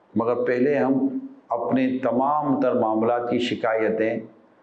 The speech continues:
سننے والے کر چکے، پھر ایک سے نہیں کرتے۔ پورا دن کاروبار ہو یا نہ ہو، شکایت ضرور ہوگی۔ گھر جائیں گے تو شکایت ہوگی، گھر کے باہر جائیں گے تو شکایت ہوگی۔ اچھا، ایک دن میں ایک ہفتے کا کاروبار ہو گیا،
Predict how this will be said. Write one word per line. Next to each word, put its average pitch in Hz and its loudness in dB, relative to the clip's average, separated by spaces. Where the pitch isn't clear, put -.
سننے 135 2
والے 113 2
کر 107 2
چکے، 113 0
پھر 151 0
ایک 165 2
سے 165 0
نہیں 151 2
کرتے۔ 104 0
پورا 135 0
دن 135 2
کاروبار 127 2
ہو 127 2
یا 147 2
نہ 131 2
ہو، 123 0
شکایت 131 0
ضرور 107 2
ہوگی۔ 87 0
گھر 123 0
جائیں 127 2
گے 127 2
تو 127 0
شکایت 117 0
ہوگی، 104 2
گھر 120 0
کے 123 2
باہر 117 0
جائیں 120 0
گے 120 0
تو 120 0
شکایت 110 0
ہوگی۔ 101 2
اچھا، 113 -2
ایک 147 0
دن 143 0
میں 147 0
ایک 139 0
ہفتے 139 -2
کا 139 2
کاروبار 131 0
ہو 127 0
گیا، 135 0